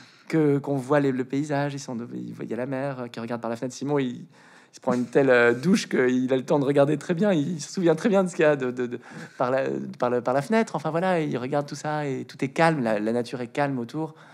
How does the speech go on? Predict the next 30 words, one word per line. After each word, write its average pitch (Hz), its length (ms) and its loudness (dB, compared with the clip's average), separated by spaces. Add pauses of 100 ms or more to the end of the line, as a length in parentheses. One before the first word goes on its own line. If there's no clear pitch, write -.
(540)
Et, 95 1040 -6
et - 40 -12
c'est, - 180 -14
il 113 80 -6
y 110 40 -4
a 101 40 -4
de 95 60 -6
la 101 60 -4
violence 120 340 0
dans 117 80 0
la 113 120 2
pièce. 165 300 0
Enfin, 123 140 -4
voilà. 147 180 2
Et 147 40 2
donc 139 120 -2
ça, 151 120 -2
c'est, 139 200 -4 (320)
ça - 120 -4
me, 139 160 -2
ça - 140 -2
me, 127 280 0
ça, - 160 -8 (220)
ces - 160 -6
moments-là, 151 260 4
je 160 60 0
voulais 143 160 -2
les 127 100 -4
faire, 120 240 -6
euh, 107 240 -2